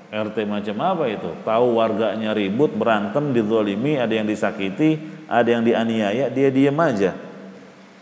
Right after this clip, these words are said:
Harusnya dia Menuntut dong yang berbuat zalim, dihukum itu. Nah, itu kan hukum secara logika di dunia.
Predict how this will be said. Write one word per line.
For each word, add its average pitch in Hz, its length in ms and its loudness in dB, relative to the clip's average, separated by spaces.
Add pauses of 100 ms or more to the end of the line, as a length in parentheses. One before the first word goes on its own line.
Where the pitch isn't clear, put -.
(1080)
Harusnya 143 320 4
dia 202 180 6 (1200)
Menuntut 208 640 0
dong 123 240 -2
yang 117 160 -2
berbuat 110 400 -2
zalim, 107 320 -2 (560)
dihukum 151 560 4
itu. 127 240 -6 (960)
Nah, 123 80 6
itu 165 160 6
kan 226 100 6
hukum 226 240 2 (540)
secara 170 340 4
logika 170 460 4
di 123 80 4
dunia. 113 400 4